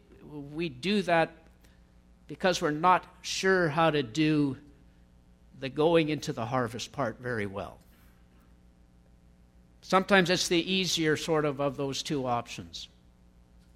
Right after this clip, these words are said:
We can figure out some good things to do within the church, not quite sure how to take it out there.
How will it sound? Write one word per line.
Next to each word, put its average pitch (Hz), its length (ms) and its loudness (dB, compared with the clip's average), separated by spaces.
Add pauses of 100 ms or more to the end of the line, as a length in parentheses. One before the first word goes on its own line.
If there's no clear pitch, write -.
(300)
We 131 80 -12
can 147 160 -4
figure 185 340 4
out 165 160 8
some 139 200 -2
good 160 240 -2
things 147 280 -4
to 147 120 -4
do 147 200 -2
within 143 380 -2
the 143 80 -4
church, - 460 -4 (1700)
not 170 260 2
quite 160 280 0
sure 151 300 0
how 147 240 2
to 127 200 -4 (680)
take 160 320 -4
it 147 100 0
out 127 240 -4
there. 73 200 -10